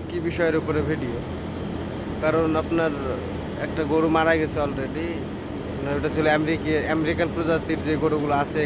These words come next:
খামারে, ওইটার মধ্যে একটা। তো মনটা খারাপ এই কারণে যে গরুটা মারা গেল। বেশ, বেশ, বেশ, বেশ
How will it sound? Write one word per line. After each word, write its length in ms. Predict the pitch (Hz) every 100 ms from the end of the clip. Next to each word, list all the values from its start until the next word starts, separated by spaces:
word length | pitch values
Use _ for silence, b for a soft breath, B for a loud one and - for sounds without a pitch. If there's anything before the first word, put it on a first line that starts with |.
| 139
খামারে, 280 | 143 147 156
ওইটার 460 | 147 143 139 139
মধ্যে 260 | 139 131 147
একটা। 340 | 135 131 139 151 - - - - - - - - - - - - -
তো 80 | 156 170
মনটা 220 | 190 208
খারাপ 240 | 208 214
এই 100 | 214
কারণে 280 | 208 220 196 196
যে 60 | 185
গরুটা 180 | 196 190
মারা 240 | 190 190 185
গেল। 180 | 165 160 165 139 - - - - - - - - 151 160 156 160 - - - 180
বেশ, 200 | 190 - 170 165
বেশ, 160 | 202 196 151 196
বেশ, 160 | 214 190 180
বেশ 140 | 196